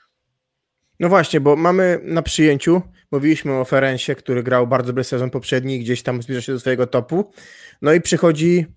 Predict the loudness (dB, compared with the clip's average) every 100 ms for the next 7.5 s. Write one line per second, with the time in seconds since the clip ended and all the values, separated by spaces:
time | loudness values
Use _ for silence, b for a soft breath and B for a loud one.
0 | b b b b _ _ -16 -8 0 2
1 | 4 2 2 0 0 -2 -4 -2 -4 -6
2 | _ _ _ _ _ _ _ -10 -4 -4
3 | 0 0 2 2 0 -6 -8 -4 -2 2
4 | 2 2 -2 -2 -2 -2 -2 -4 -4 -6
5 | -6 -4 -4 -4 -6 -4 -4 -4 -6 b
6 | b -8 -4 -2 -2 0 -2 0 2 2
7 | 2 -4 -4 -4 -4